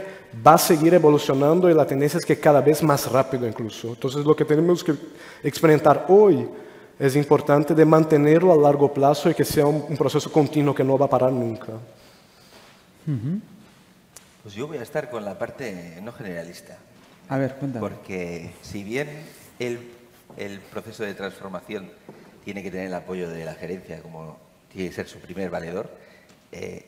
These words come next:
Speaker 3: volviendo al argumento anterior, es, es el director de I T el que está en medio entre la tecnología y el negocio, el que escucha al gerente hacia dónde quiere llevar el negocio y sabe cómo, eh, debe transformarse para acompañar y ayudarle a llegar a ese objetivo.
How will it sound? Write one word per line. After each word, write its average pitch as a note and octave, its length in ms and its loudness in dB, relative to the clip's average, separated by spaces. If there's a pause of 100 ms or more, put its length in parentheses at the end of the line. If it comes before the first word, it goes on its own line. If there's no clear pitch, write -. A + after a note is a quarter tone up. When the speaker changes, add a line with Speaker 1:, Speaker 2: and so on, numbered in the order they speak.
(480)
Speaker 3:
volviendo A2 400 -4
al G#2 160 0
argumento G2 460 -6
anterior, G2 400 -6
es, A2 240 -10
es A#2+ 220 -4
el G#2 120 -6
director F#2+ 380 -8
de F#2 80 -6
I F2+ 60 -10
T F#2+ 180 -8
el F2 120 -10
que F2 400 -8
está G2+ 240 -8
en G#2 120 -12
medio G2+ 220 -8
entre F2+ 180 -10
la F2 100 -6
tecnología F2 520 -10
y F2+ 60 -6
el F2 120 -10
negocio, F2+ 380 -12
el E2+ 80 -18
que F#2 100 -14
escucha G#2+ 400 -6
al F#2 140 -4
gerente F#2 380 -6
hacia F2+ 200 -8
dónde G2+ 280 -8
quiere F2+ 180 -8
llevar F2+ 220 -8
el F2+ 120 -12
negocio F#2 420 -12 (340)
y - 80 -18
sabe G2 320 -8
cómo, G#2 380 -6
eh, F#2+ 120 -8 (400)
debe G2+ 220 -4
transformarse F#2 680 -8
para F2 200 -2
acompañar F2+ 600 -4
y F#2+ 80 -4
ayudarle F#2 380 -2
a F#2+ 40 0
llegar F#2 240 0
a F2 40 -4
ese - 140 -10
objetivo. E2+ 500 -14